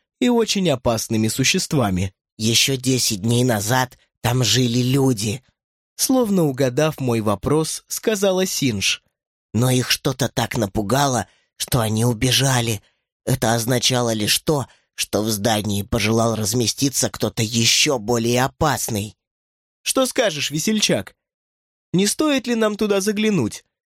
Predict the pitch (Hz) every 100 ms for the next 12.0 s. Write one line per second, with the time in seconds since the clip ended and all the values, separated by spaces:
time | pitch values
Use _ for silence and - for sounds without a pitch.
0 | _ _ - 240 233 226 214 - 226 180
1 | 143 - 143 135 - 151 135 143 156 170
2 | 233 165 110 135 - 156 156 139 - 226
3 | 208 165 170 160 185 185 - 196 196 202
4 | 220 226 156 - - _ _ _ _ _
5 | _ _ - 107 127 165 220 262 - 131
6 | 107 104 90 - _ _ _ _ - 254
7 | - 185 175 180 151 135 143 170 - 117
8 | 104 101 151 180 110 90 - _ - 233
9 | 220 196 175 175 - 147 127 127 117 147
10 | 143 123 113 110 104 120 131 120 110 110
11 | 117 120 131 220 - 185 104 92 95